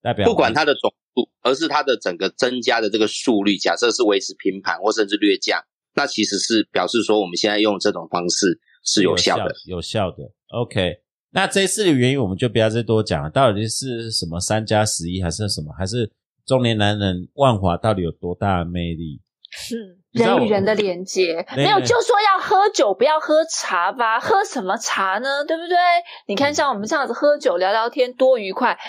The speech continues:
Speaker 4: 还远距聊天。
Speaker 1: 哦，远距聊天啊，对，对，对。
Speaker 4: <laughs> 对不对？
Speaker 1: 所以万华到底有什么魅力？这个连 Bloomberg 大家讲，
Speaker 3: <laughs>
Speaker 1: 对，对，对，对。
Speaker 3: Sexy
Speaker 4: Sexy Tea and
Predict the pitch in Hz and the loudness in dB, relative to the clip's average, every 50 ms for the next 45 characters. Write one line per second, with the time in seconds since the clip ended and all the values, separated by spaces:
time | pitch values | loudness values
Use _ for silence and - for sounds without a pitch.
0 | - - - 196 202 214 202 - - - - 202 202 185 - - 175 156 170 180 | -12 -6 -2 0 2 2 0 0 -4 -2 0 0 0 2 0 0 0 2 2 2
1 | - - - - - 226 - - - - - 349 208 175 185 - - - - 180 | 2 0 0 0 2 0 0 0 0 0 2 2 4 2 2 0 0 -2 -2 -2
2 | - 180 180 165 156 160 - - 190 165 156 - - 277 - - 170 - 269 - | 0 0 0 0 0 0 0 0 0 0 0 -2 0 -2 -2 -2 0 0 -2 -2
3 | - 185 - - _ 180 - - - 151 - 208 202 196 202 196 196 190 185 180 | -2 -6 -10 -4 _ -4 -2 -2 -4 -2 0 2 4 4 4 4 4 2 2 0
4 | - - - 233 233 - - 220 214 202 185 170 - - - 208 202 175 165 170 | 0 -2 -2 -6 -8 -4 0 2 4 4 4 2 0 -2 0 2 2 2 2 2
5 | 202 202 185 165 143 139 131 127 131 - 156 147 127 120 117 110 110 107 98 98 | 2 2 2 2 2 2 2 2 2 2 2 2 4 2 2 2 0 -2 -2 -4
6 | 101 113 120 123 123 117 123 123 120 104 95 131 127 127 117 101 107 101 101 107 | -2 -2 0 0 2 2 2 0 0 -2 -2 -2 0 0 0 2 2 0 -2 -2
7 | - - 110 107 107 107 107 - 101 92 82 - - _ _ _ _ _ _ _ | -4 -4 -4 -4 -4 -4 -6 -6 -6 -6 -6 -8 -12 _ _ _ _ _ _ _
8 | - 123 117 104 107 95 110 120 - - 101 123 101 110 120 131 160 - - - | -2 0 0 0 0 0 0 0 0 0 0 0 -2 -2 -2 -4 -4 -4 -4 -2
9 | - - - - - 143 139 - 139 139 127 127 - 262 262 269 - - - 262 | 0 0 0 2 0 -2 -2 0 0 0 0 0 0 -2 -2 -4 -6 -8 -10 -10
10 | 247 - - - - 330 330 - - - - 427 392 - - - 427 285 262 254 | -12 -12 -4 0 0 0 0 0 0 2 2 4 4 2 2 2 2 2 2 0
11 | 233 214 196 - - 220 202 175 | 0 0 0 2 2 2 2 2